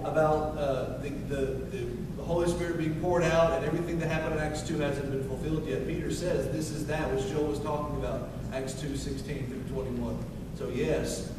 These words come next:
that came, and with it the kingdom, the temple,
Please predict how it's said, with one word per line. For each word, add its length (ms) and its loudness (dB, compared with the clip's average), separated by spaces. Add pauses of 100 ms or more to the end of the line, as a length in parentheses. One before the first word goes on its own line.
that 260 -2
came, 520 2
and 160 0
with 240 0
it 100 -2
the 180 0
kingdom, 480 0 (320)
the 80 -4
temple, 400 0